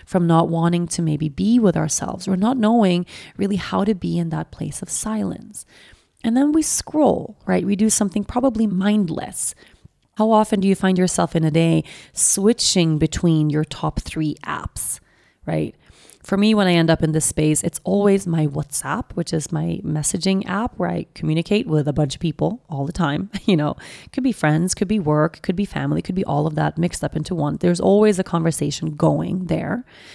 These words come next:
Between that and Instagram, which is for me part work, but also part just <laughs> social media, right?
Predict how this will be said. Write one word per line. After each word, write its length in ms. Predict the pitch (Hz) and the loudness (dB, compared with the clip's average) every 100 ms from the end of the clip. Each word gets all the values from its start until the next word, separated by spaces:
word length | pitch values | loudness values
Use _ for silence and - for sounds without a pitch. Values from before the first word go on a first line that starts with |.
| - - - - - _ - | -20 -20 -20 -20 -20 _ -2
Between 300 | 180 180 170 | 2 2 4
that 220 | 170 214 | 2 2
and 100 | 233 240 | 0 2
Instagram, 720 | 165 143 - 143 131 143 196 | 2 2 -2 -2 -2 0 0
which 160 | - | 0
is 100 | 165 | -4
for 160 | - 170 | -4 -4
me 160 | 156 | -4
part 460 | 160 - 147 135 - | -4 -6 -6 -6 -2
work, 400 | 180 240 311 - | 2 4 2 0
but 80 | 262 | 0
also 300 | 277 - 226 | 0 0 -2
part 560 | - - 185 185 _ | -2 2 2 2 _
just 420 | - 170 - - - _ _ _ _ _ - | 0 0 0 -8 -16 _ _ _ _ _ -6
<laughs> 440 | 165 170 - - | -4 -4 -8 -14
social 460 | - - 190 - 185 | -4 0 2 2 2
media, 460 | 180 156 139 160 165 | 2 2 0 -2 -2
right? 360 | 160 151 151 | 0 0 0